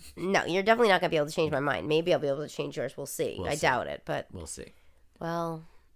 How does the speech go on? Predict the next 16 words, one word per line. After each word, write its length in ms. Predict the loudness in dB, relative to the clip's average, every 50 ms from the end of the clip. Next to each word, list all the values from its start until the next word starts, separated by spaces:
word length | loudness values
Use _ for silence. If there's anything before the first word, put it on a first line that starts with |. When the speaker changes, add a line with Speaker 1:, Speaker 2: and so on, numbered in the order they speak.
| _ _ _ -20 -20 _ -20 -20 _ _ -20 -20 -20 -20 _ _ _ _ _ -14
Speaker 1:
on 80 | -12 -12
that 180 | -12 -12 -10 -10
note, 260 | -8 -8 -8 -8 -10 _ _ -20 -14 -10
Michael. 440 | -8 -8 -8 -8 -8 -10 -10 -12 -14 _ -16
Speaker 2:
Yeah. 480 | -14 -12 -10 -8 -8 -10 -10 -12 -14 -18 -20 -20 -20 -12 -8
Speaker 1:
Listeners. 640 | -8 -6 -6 -6 -8 -6 -6 -6 -6 -6 -8 -10 -12 -18 -20 -20 -20 -20 -20 _ -20 -20 -20 -20 _ -12
Speaker 2:
And 160 | -10 -10 -10
everybody. 540 | -10 -10 -12 -12 -12 -12 -14 -14 -14 -16 -14 -12
Speaker 1:
And 140 | -12 -10 -8
everyone 380 | -8 -6 -6 -6 -6 -6 -6 -8
out 200 | -8 -10 -10 -8
there. 280 | -8 -8 -8 -10 -12 -16 _ _ _ _ _ _ -20 -20 -20 -20 -20 -20 -20 -20 -20 -20 -20 -20 -20 -20 -20 -20 -20 -20 -20 -20 -20 -20 _ _
Join 260 | 0 2 2 2 2
us 140 | 0 -2 -4
next 180 | -6 -6 -6 -6
week 300 | -6 -6 -6 -8 -10